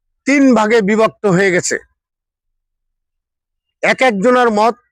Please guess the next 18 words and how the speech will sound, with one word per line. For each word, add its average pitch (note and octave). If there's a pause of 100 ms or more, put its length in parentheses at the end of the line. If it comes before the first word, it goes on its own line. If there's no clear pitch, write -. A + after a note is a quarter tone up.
(400)
এক G3
এক A3
রকম F3+
পথ। B2 (1500)
আসলে B3+
কারা G#3+ (200)
নবীর F3
অনুসারী? D#3+ (1300)
কি G3+
তাওহিদা, G#3+ (1200)
না D#3+ (160)
সুফিবাদ, F#3+ (1200)
না D#3+
ওয়াহাবি F#3
খারেজিরা? D#3+ (640)
কোনোদিনই C4+
ওয়াহাবি A#3
খারেজিরা A#3